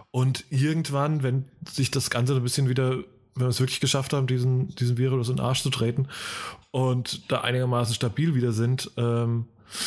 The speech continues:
wird's wahrscheinlich auch nicht mehr erstmal die großen Reisen nach Südafrika und, äh,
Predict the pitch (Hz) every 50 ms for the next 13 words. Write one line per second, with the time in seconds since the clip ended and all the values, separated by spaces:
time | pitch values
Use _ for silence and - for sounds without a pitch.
0 | - - - - - - _ _ _ _ _ _ _ _ - 120 127 - 135 131
1 | 104 127 127 123 117 120 127 131 156 127 - 139 143 139 139 139 143 139 135 131
2 | - - 143 135 131 127 - 131 127 131 135 135 117 120 117 120 135 123 135 139
3 | 131 127 127 120 - - 123 - 107 123 120 - 143 135 - 139 139 135 135 135
4 | - - 123 123 123 127 120 - - - 123 120 120 123 123 123 123